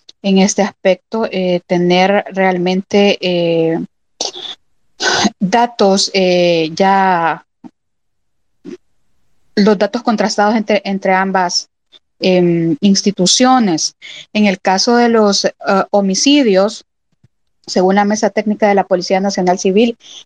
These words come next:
y hasta el día siete de noviembre del, eh, año dos mil veintiuno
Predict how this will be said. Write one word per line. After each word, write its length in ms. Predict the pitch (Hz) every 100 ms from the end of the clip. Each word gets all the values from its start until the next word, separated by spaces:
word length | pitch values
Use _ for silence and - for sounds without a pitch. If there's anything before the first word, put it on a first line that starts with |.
| -
y 80 | 220
hasta 360 | 214 214 208
el 140 | 185 180
día 420 | 214 220 220 202
siete 440 | - - 208 214 214
de 140 | 208
noviembre 680 | 185 180 190 208 214 190 175 _ _ _ -
del, 480 | 196 196 190 185
eh, 180 | 180 175 202 _ _ _ _ -
año 420 | 214 220 214 202
dos 200 | 180 190
mil 160 | 202
veintiuno 840 | 208 208 202 262 285 269 208 214